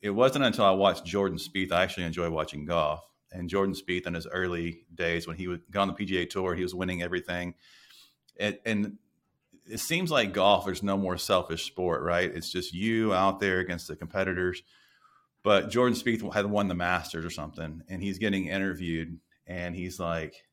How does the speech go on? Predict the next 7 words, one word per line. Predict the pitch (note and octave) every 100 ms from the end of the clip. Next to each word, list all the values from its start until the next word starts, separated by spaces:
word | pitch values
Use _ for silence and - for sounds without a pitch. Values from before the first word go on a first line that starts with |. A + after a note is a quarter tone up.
| _
you | F2+ G2
know, | F#2 F2 E2+ - _ _ _ _ _ _
"This | F#2 G#2+ A2
was | G2+
a |
team | F#2 G#2+ F#2+
effort. | F2 E2+ - D2+ D2